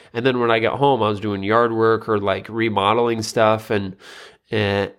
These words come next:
and so I was able to eat a lot more. Right now, I don't have that stuff going on. My job is sitting right here in this chair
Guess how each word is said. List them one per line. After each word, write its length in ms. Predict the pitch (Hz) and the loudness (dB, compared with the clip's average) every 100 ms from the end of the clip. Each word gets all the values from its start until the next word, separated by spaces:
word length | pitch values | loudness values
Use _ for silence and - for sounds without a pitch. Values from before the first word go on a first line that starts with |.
| - | -4
and 220 | 120 110 | -2 -2
so 140 | 117 | 0
I 80 | 104 | 0
was 120 | 110 | 0
able 220 | 104 113 104 | -2 -4 -4
to 80 | |
eat 140 | 101 117 | -4 -2
a 60 | 95 | -2
lot 180 | 95 | -2
more. 320 | 90 127 104 - - - _ _ - | -2 -4 -4 -12 -20 -20 _ _ -2
Right 180 | 123 120 | 0 2
now, 180 | 127 131 | 2 2
I 60 | 113 | 2
don't 160 | 127 | 2
have 120 | 127 | 0
that 160 | 113 110 | -2 -4
stuff 220 | 120 110 | -4 -2
going 200 | 110 107 | 0 2
on. 240 | 120 110 - _ | 2 0 -6 _
My 240 | 104 113 | -4 -2
job 340 | 143 117 110 110 | 0 2 2 0
is 160 | 104 | -2
sitting 280 | - 143 113 | -2 -2 0
right 180 | 110 107 | 0 0
here 220 | 104 117 | 0 0
in 80 | 110 | 2
this 160 | 104 - | 0 0
chair 420 | 143 110 - | 0 0 -2